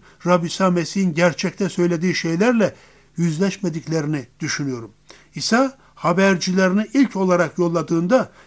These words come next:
yanlarına hiçbir şey, cüzdanlarını bile almamalarını söylemişti Markos altı, yedi, dokuz ayetlerde. Ancak geri döndüklerinde ve onları yeryüzünün dört bir köşesine yollarken yanınıza cüzdanınızı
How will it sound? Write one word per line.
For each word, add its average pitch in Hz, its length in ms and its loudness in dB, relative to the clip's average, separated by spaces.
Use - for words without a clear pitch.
yanlarına 175 520 2
hiçbir 190 360 0
şey, 190 300 0
cüzdanlarını 180 680 2
bile 190 160 2
almamalarını 180 720 2
söylemişti 139 540 -6
Markos 143 520 -4
altı, 147 460 -2
yedi, 151 240 -2
dokuz 151 240 -6
ayetlerde. 123 460 -8
Ancak 165 340 -2
geri 185 280 2
döndüklerinde 180 720 2
ve 185 220 2
onları 196 600 4
yeryüzünün 185 720 2
dört 185 300 0
bir 214 120 2
köşesine 185 520 -4
yollarken 202 500 0
yanınıza 175 600 2
cüzdanınızı 156 880 -2